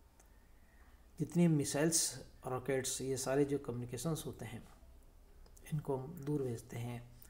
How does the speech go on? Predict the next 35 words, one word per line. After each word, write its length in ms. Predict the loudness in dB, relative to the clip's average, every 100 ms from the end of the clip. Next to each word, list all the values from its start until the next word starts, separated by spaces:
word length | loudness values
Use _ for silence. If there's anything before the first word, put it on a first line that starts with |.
| -20 -20 -6
कहाँ 280 | -4 -4 -2
टारगेट 340 | -4 -4 -10
करना, 320 | -8 -6 -4 -6
क्या 180 | -6
हिट 180 | -8 -8
करना, 300 | -10 -10 -10
कैसे 300 | -6 -2 0
होता 220 | -2 -4
है, 180 | -8 -10 -16 -20 -18 -2
ये 60 | 0
सारा 360 | 2 2 2
सिस्टम 400 | 2 0 0 -2
माइक्रोवेव 440 | -2 -4 -4 -6 -8
से 140 | -10
होता 240 | -16 -18 -20
है। 120 | -20 -20 -20 -20 -20 -20 -20 -20 -20 -20 -20 -20 -20 -6
जो 60 | -2
सैटेलाइट 500 | 2 0 4 4 6
कम्युनिकेशंस 680 | 4 4 4 0 -2 -6 -6
है, 60 |
आपके 320 | -2 -2 0
घर 180 | 0 2
में 140 | 2 2
जो 100 | 2
डीटीएच 520 | -2 0 4 4 2
लगा 200 | 0 0
हुआ 160 | 0
है, 260 | -4 -10 -14
जिसको 240 | -12 -6 -4
आप 180 | -4 -4
केबल 200 | -4 -4
कनेक्शंस 580 | -8 -10 -8 -6 -6 -4
यूज़ 240 | -4 -4 -8
करते 260 | -12 -10
हैं, 240 | -10 -10